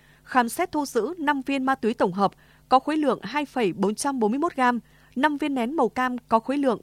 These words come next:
không phẩy chín trăm tám mươi chín gam. Đồng thời, Công an thành phố khám xét khẩn cấp nơi làm việc của Hiệu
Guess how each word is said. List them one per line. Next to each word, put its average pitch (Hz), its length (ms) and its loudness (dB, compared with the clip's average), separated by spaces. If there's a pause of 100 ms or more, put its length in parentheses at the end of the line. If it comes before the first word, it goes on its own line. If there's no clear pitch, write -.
không 294 220 -2
phẩy 190 300 -2
chín 214 240 -4
trăm 262 220 -4
tám 208 180 -2
mươi 240 40 -6
chín 240 260 -6
gam. 240 220 2 (540)
Đồng 254 200 4
thời, 269 200 -2
Công 311 200 -2
an 302 140 -4
thành 240 160 -6
phố 202 240 4
khám 220 260 0
xét - 280 -6
khẩn 202 160 0
cấp 302 260 -4
nơi 269 220 0
làm 220 180 -2
việc 202 280 -2
của 208 100 4
Hiệu 202 300 2